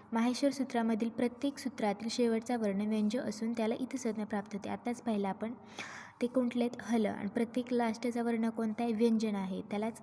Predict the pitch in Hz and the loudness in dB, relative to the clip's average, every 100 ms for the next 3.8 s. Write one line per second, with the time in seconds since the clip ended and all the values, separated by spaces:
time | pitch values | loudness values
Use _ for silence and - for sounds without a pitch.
0 | - 220 220 226 - 240 214 220 214 220 | -2 0 0 -2 -2 -2 0 -2 -2 -2
1 | 220 - 220 247 - - - - - - | -4 -4 -2 -2 -4 -14 -18 -18 -10 -2
2 | 240 - 254 247 208 196 202 202 202 196 | -2 0 0 0 0 0 -2 -2 -4 -4
3 | - 208 202 190 208 214 233 233 | -6 -4 -4 -4 -4 -2 0 -2